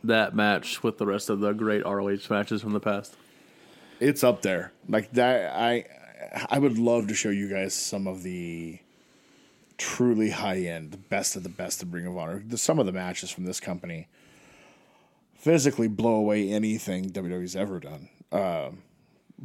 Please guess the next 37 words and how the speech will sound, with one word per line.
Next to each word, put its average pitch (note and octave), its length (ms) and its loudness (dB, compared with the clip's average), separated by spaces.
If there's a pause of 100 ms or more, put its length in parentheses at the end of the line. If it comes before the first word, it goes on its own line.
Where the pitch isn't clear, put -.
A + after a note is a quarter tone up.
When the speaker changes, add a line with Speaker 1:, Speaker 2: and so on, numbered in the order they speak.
(120)
Speaker 2:
the C#3 320 6
except E3+ 340 4
you F#3+ 120 6
would F3 100 6
have C#3+ 260 6
to C3 80 6
get A2+ 140 2
a G#2+ 60 0
Shawn A#2 260 4
Michaels G#2+ 320 0
in G#2 80 -2
his G#2 140 -2
absolute G2 440 0
prime F2+ 680 0 (680)
against G2+ 760 -2 (280)
A G2+ 180 0
J G2+ 180 -2
Styles G2 360 0
in G2+ 80 -4
his C#3 280 4
absolute F#2 520 0
prime F2+ 640 4 (540)
to C#3 80 2
get C#3+ 140 4
the B2+ 80 4
level A#2 360 6
of G2+ 80 0
some C3 260 4
of G#2+ 60 4
the G#2 60 2
work G#2+ 380 2
rate F#2+ 240 0
in F#2+ 80 -8
some G2+ 160 -2
of F#2 60 0
these F2+ 160 -2
matches. F#2 480 -8